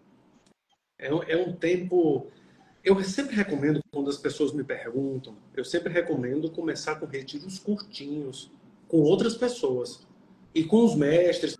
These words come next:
pra você saber, os retiros mais conhecidos são os retiros da Vipassana, que é a famosa mindfulness.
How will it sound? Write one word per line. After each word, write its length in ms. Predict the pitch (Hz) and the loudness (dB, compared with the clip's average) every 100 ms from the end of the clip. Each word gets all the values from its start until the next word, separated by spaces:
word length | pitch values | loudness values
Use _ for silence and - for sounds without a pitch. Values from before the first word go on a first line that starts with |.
| - | -4
pra 120 | 151 | -2
você 240 | 147 165 | -2 -6
saber, 260 | 151 170 135 | -4 -2 0
os 140 | 147 | -2
retiros 400 | 180 190 190 156 | 0 0 -2 -2
mais 260 | 151 262 - | -4 -4 -4
conhecidos 840 | 175 143 131 - 147 151 117 - - - - | -2 -2 -4 -4 -2 -2 -6 -16 -20 -20 -18
são 240 | - 185 | -4 -2
os 100 | 190 | 0
retiros 480 | 190 190 - 170 165 | 2 0 0 -4 -2
da 120 | 170 | -2
Vipassana, 920 | 160 208 226 - 117 - - 123 117 - - - _ _ _ _ | -2 0 -2 -4 -8 -8 -10 -12 -12 -18 -20 -20 _ _ _ _
que 120 | 185 | 4
é 40 | 190 | 4
a 140 | 196 | 4
famosa 580 | 190 156 175 190 196 196 - _ - | 2 2 2 2 0 -4 -12 _ -12
mindfulness. 960 | 147 143 143 139 - 123 113 - - | -4 -2 -2 -6 -10 -10 -10 -14 -18